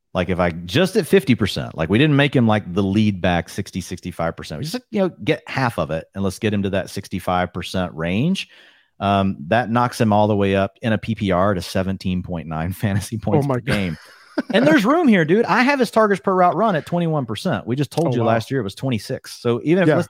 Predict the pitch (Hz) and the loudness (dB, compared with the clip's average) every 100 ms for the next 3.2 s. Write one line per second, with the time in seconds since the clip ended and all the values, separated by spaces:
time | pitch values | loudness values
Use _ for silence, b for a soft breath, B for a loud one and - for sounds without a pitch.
0 | - 190 160 147 123 113 113 - 127 107 | -4 -2 2 2 2 -2 -2 -8 -6 -6
1 | - 107 - _ _ _ _ _ _ _ | -6 -10 -10 _ _ _ _ _ _ _
2 | _ _ 95 110 147 _ _ _ - 156 | _ _ -4 -2 -2 _ _ _ -8 -4
3 | 127 117 | -2 -4